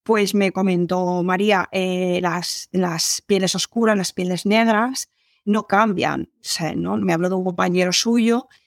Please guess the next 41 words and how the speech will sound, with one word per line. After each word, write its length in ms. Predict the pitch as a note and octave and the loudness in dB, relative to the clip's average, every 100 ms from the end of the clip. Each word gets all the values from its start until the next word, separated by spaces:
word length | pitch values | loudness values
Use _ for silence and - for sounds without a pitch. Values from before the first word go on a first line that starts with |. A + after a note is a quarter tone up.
| _ | _
que, 360 | - G3+ F3+ F3 | -2 0 2 0
con 160 | G3+ F#3+ | 2 0
el 100 | F#3 | 0
que 60 | |
había 240 | E3+ F#3 F3+ | 2 2 2
trabajado 640 | F#3 F3+ - A3 A3 G3 | 2 0 0 2 4 2
al 140 | F3 F3+ | -2 -2
aire 240 | F#3 F#3 | -2 0
libre 760 | G3+ A#3+ A#3 A3+ A3+ A3+ A3 F#3 | 2 2 4 4 4 4 2 0
durante 580 | F3+ F3 F3 F3 E3+ | -2 -2 -2 -2 0
un 140 | F3+ G3 | 0 2
tiempo 440 | G#3 G#3+ A3 A#3+ - | 2 2 2 0 0
y, 300 | G#3+ G3 - | 0 0 0
y 40 | |
la 120 | G3+ - | 0 0
piel 120 | F3+ | 0
se 140 | - | 0
enrojece. 500 | G#3+ F3+ - G3+ F3 | 0 0 -2 -4 -2
Claro, 140 | F#3+ F3+ | 0 0
yo 100 | F#3 | -2
por 180 | F#3+ | -2
ignorancia 440 | G3+ F#3 F#3 A3 G#3+ | 0 0 0 2 0
no 240 | G3+ G#3+ | 2 2
lo 160 | G3+ F3 | 2 0
sé. 340 | - C4 B3+ | 0 2 2
Yo 100 | F#3 | 0
daba 220 | E3 F3+ F#3 | 0 0 0
por 200 | G3+ A3 | 0 2
hecho 280 | A#3+ - | 0 -2
que 300 | - F3 F3 | -2 -4 -2
en, 140 | D#3 F#3 | -2 0
en 200 | G#3 G3+ | 0 0
ese 220 | G3 G#3+ | 0 0
rosáceo 400 | G#3 - G3+ A3+ | 0 -2 0 0
lo 140 | F#3+ F3+ | 0 -2
notamos 400 | F3 F3+ G3 F#3 | -2 -2 -2 -2
en 80 | |
pieles 240 | E3+ F3+ E3 | -4 -4 -2
pálidas 480 | A3 B3+ C#4 B3 G#3+ | 2 2 2 0 0
o 40 | |
blancas, 440 | A3 A#3+ A#3+ B3 | 2 2 0 -2